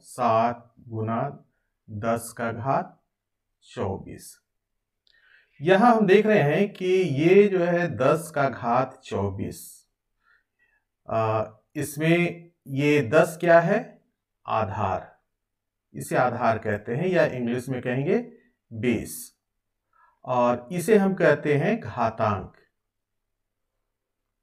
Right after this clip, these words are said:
और इंग्लिश में इसे एक्सपोनेंट कहते हैं।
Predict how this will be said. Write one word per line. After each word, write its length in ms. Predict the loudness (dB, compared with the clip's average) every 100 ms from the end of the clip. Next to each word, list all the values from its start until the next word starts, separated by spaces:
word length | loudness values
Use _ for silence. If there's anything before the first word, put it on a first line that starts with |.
| _ _ _ _ _ _ _ _ _ _ _ _ _ _ _ _ _ _
और 380 | -4 -2 -2 -2
इंग्लिश 340 | 0 0 0
में 120 | 0
इसे 340 | 0 0 -6 -6
एक्सपोनेंट 680 | -10 -10 -6 -2 0 0 -2
कहते 380 | -8 -16 -14 -14
हैं। 260 | -14 -18